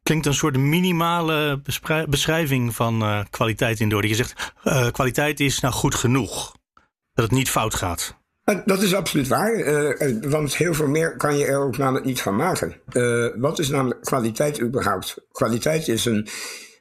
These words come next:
Speaker 2: ja, eigenlijk een, een, een afgeleide van een object wat in een bepaalde situatie wordt geplaatst en wat iets moet doen in die situatie. En in het geval van, eh, van,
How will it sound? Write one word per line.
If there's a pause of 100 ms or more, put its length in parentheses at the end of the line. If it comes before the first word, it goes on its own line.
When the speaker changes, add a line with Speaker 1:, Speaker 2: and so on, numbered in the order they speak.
Speaker 2:
ja,
eigenlijk
een,
een,
een
afgeleide
van
een (100)
object
wat
in (160)
een
bepaalde
situatie (340)
wordt
geplaatst
en
wat
iets
moet
doen
in
die
situatie.
En
in
het
geval
van, (600)
eh,
van,